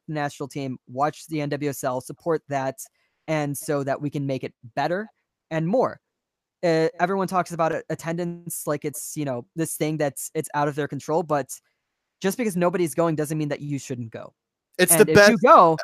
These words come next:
Speaker 1: then that means more people are going.
Speaker 2: It's the best female league in the world.
Speaker 1: Other than maybe the F A W S L, but okay. <laughs> It,
Speaker 2: Oh,
Speaker 1: it's
Speaker 2: really?
Speaker 1: slipping. It's slipping because a lot of other leagues are starting to put in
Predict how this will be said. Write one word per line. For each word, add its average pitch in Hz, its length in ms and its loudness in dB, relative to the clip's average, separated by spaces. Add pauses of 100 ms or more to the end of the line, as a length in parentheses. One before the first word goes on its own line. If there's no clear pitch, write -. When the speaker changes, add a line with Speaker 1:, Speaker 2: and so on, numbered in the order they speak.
Speaker 1:
then 185 140 2
that 185 160 4
means 185 240 0
more 151 180 2
people 139 280 -2
are 131 100 -4
going. 127 340 0 (380)
Speaker 2:
It's 196 160 8
the 262 120 8
best 220 440 2
female 214 420 6
league 170 480 4 (160)
in 175 160 6
the 160 80 10
world. 135 480 2 (2000)
Speaker 1:
Other 165 240 0
than 151 160 -2
maybe 139 220 -4
the 127 140 -6
F 113 160 -8
A 117 80 -8
W 110 280 -14
S - 160 -14
L, 147 240 -10
but - 160 -14
okay. - 380 -18 (240)
<laughs> 139 60 -12 (220)
It, 226 140 8
Speaker 2:
Oh, - 60 0
Speaker 1:
it's 240 60 8
Speaker 2:
really? 156 160 0
Speaker 1:
slipping. 208 340 2
It's - 160 -4
slipping 262 260 2
because 165 260 0
a - 80 -10
lot 135 200 0
of 151 80 0
other 165 160 0
leagues 160 240 -2
are 143 60 -6
starting 147 240 -2
to 135 60 -6
put 139 160 -6
in 131 260 -6